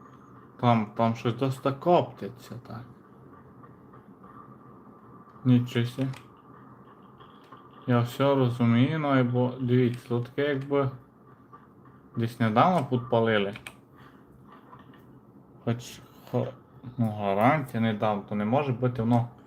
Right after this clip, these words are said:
горіти постійно так. Так, а ну йдемо на розвідочку. Так, крашні моменти я вам сохраню і потім виставлю на каналі.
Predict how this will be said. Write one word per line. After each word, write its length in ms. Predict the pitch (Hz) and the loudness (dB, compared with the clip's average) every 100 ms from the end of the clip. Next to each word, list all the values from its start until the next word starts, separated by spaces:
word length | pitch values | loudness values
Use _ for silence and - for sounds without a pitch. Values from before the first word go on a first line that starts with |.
| - - - | -20 -20 -8
горіти 480 | 120 123 123 120 117 | 4 6 6 4 0
постійно 880 | - - - 120 117 120 113 104 101 - | -6 -8 -6 -2 2 4 4 2 -4 -2
так. 260 | 101 98 - - - - - - - - - - - - - - - - - - - | -2 -2 -8 -20 -20 -20 -20 -20 -20 -20 -20 -20 -20 -20 -20 -20 -20 -20 -20 -18 -2
Так, 240 | 123 120 | 0 4
а 60 | 127 | 4
ну 120 | 127 | 6
йдемо 400 | 123 123 127 127 | 6 6 6 6
на 160 | 123 123 | 4 4
розвідочку. 1040 | 120 117 123 123 120 117 - 123 120 120 - - - - - - - - - - - - - - | 2 2 2 2 0 -4 -4 0 2 0 -4 -16 -20 -20 -20 -20 -20 -20 -20 -20 -20 -20 -20 2
Так, 260 | 120 113 | 4 4
крашні 460 | - 120 123 120 123 | 4 4 4 4 6
моменти 480 | 123 123 127 123 123 | 8 6 4 4 4
я 100 | 120 | 4
вам 100 | 117 | 4
сохраню 840 | - 117 117 113 113 120 165 180 131 - - | 0 -4 0 0 4 2 2 0 -2 -10 -8
і 60 | 123 | -8
потім 320 | 123 123 123 | 0 4 6
виставлю 420 | 123 123 120 117 | 4 2 -2 0
на 100 | 113 | -2
каналі. 600 | 110 107 107 98 98 131 | -2 -2 0 0 0 -4